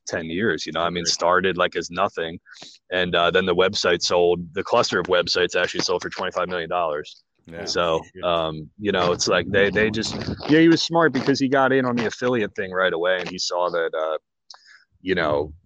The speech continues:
Speaker 1: hey, gambling's legal now. Um, he had a background. I, I don't think people know this about Kyle, but he had a, has a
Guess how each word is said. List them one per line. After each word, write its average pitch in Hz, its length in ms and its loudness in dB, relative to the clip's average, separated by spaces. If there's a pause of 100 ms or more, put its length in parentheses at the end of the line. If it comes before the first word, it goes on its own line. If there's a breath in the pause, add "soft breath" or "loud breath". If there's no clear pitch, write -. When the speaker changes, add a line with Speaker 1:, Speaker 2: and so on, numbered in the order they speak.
Speaker 1:
hey, 95 220 4
gambling's 104 580 2
legal 104 300 0
now. 80 500 -2
Um, 80 380 0
he 92 140 -6
had 104 120 2
a 90 60 0
background. 104 580 0
I, 135 60 2
I - 20 4
don't 135 120 0
think 110 140 -6
people 107 200 -4
know 107 160 0
this 104 160 -2
about 85 180 -2
Kyle, 85 240 2
but 90 100 -2
he 95 60 -4
had 95 140 0
a, 85 40 -8 (160)
has 101 180 -2
a 85 40 -10